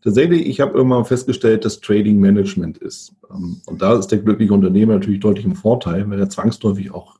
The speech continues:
in irgendeiner Art und Weise auch ein, äh,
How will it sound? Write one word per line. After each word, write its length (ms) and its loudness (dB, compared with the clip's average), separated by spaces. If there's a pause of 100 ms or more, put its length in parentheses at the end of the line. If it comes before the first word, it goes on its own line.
in 200 -8 (100)
irgendeiner 400 2
Art 120 -2
und 100 -8
Weise 300 -2
auch 360 -10
ein, 320 -2
äh, 220 -6